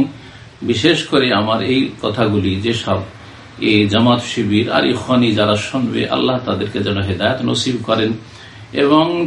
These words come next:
তাদেরকে চরমপন্থা ত্যাগ করে এবং শিয়াদের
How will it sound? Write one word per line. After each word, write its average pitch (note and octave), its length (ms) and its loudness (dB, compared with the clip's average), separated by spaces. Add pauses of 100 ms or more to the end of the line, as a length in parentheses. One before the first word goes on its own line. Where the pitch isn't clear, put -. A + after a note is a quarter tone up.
তাদেরকে C#3 560 2 (180)
চরমপন্থা D3 760 2
ত্যাগ A#2+ 380 -2
করে G#2+ 240 2
এবং B2 480 2
শিয়াদের C3 1000 2